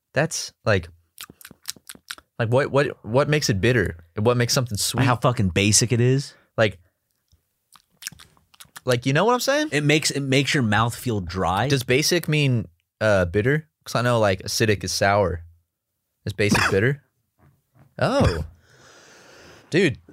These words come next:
Speaker 1: <coughs> that's based.
Speaker 2: You're based.
Speaker 1: I'm based? Thanks, man.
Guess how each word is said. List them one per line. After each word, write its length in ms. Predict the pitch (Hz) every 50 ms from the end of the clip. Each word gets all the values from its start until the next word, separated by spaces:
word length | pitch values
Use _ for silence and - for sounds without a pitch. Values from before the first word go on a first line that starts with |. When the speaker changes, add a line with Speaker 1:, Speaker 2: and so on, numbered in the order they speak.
| - -
Speaker 1:
<coughs> 680 | - - - 571 571 - 370 - - - - 640 - -
that's 260 | 117 160 196 208 -
based. 680 | 131 113 131 151 170 156 107 - - - - - - - _ _ _ _ _ _ _ _ _ _ _ _
Speaker 2:
You're 160 | 117 123 131
based. 540 | - - 131 117 123 123 113 - - - - _
Speaker 1:
I'm 120 | 120 139 139
based? 440 | 123 135 190 294 311 - - - - _ _ _ _ _ _ - - _ _ -
Thanks, 240 | - 381 - - -
man. 200 | 92 123 147